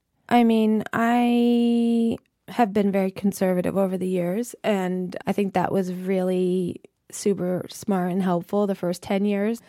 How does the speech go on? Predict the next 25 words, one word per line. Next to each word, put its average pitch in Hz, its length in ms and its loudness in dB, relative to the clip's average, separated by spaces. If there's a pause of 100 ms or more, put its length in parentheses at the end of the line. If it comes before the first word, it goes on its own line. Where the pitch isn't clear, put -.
(360)
But 202 460 6
now 226 540 4
as 202 220 -2
we 190 120 -6
grow, 196 720 2
I 185 140 -2
realize 185 420 -2
that - 140 -4
we 185 80 -2
have 180 200 -2
to 190 100 -8
kind 180 420 -2
of 180 180 -4
think 185 320 -4
about 185 220 -2
how 180 120 -4
to 175 120 -4
change 185 340 -4
our 90 260 -2
financial 180 520 -6
model 180 400 -2
and 175 120 -2
not 170 220 -2
be - 140 -8
so, - 340 -6